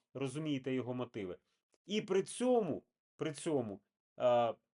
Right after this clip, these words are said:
розуміють, що особливо і виходу іншого немає. То послухайте тоді Томаша, який фактично говорить, що контроль України над вісімдесятью відсотками територій —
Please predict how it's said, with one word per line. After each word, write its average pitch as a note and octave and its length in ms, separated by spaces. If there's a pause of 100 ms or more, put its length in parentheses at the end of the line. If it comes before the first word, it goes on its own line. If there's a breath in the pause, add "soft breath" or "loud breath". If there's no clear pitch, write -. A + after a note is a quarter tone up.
розуміють, F3 580
що D3 340
особливо D#3 680
і F3 120
виходу C#3+ 640
іншого A#2+ 480
немає. F#2 440 (340)
То F3 100
послухайте F#3 600
тоді A#2+ 340 (420)
Томаша, B2+ 560 (220)
який B2+ 260
фактично D3 600
говорить, G#2+ 460
що A#2 300 (320)
контроль F3 640 (160)
України D3+ 580
над B2 180
вісімдесятью D3 640
відсотками C#3+ 580
територій — D3+ 680